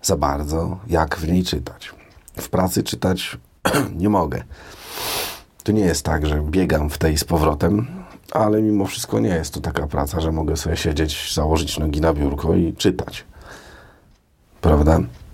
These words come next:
A kiedy wracam do domu po południu, no to zanim zjem, ogarnę, trochę się z dzieciakami pobawię, porobię różne rzeczy, to nadchodzi wieczór i wtedy czytam dzieciakom.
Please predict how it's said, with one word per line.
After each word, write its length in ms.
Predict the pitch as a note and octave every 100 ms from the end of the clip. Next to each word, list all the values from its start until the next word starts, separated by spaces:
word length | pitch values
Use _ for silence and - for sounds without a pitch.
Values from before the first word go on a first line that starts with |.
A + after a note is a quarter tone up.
| - - - - - - - -
A 40 | -
kiedy 180 | G#2+
wracam 340 | G#2+ C#3 C#3+ G#2+
do 100 | G#2
domu 280 | A2+ A2 G2+
po 140 | F2+
południu, 420 | F#2+ F#2 F2+ G2
no 100 | F#2+
to 220 | F2+ F2+ - - - - - - - - - - - - _ _ _ _ F2+
zanim 280 | E2 D#2+
zjem, 400 | D#2 D#2+ E2+ - - A#1+
ogarnę, 500 | D2+ D#2 D#2+ D#2+ D#2+
trochę 320 | F3+ - D2+
się 220 | - C2
z 100 | C2
dzieciakami 540 | D2 C#2+ E2+ D#2+ D#2 D2
pobawię, 540 | D#2+ D#2 D2+ D#2 F2+ - - - - - - - - -
porobię 320 | E2 E2+ F2
różne 280 | F2 E2+ F2
rzeczy, 240 | D#2+ - F#2+
to 100 | A2
nadchodzi 460 | G#2 - - A2
wieczór 380 | A2+ F#2 - C2+ C2+ -
i 220 | - A#1+ - - -
wtedy 320 | - - - F3+
czytam 340 | - F2+ F2+
dzieciakom. 640 | F2+ E2+ D2+ - E2+ -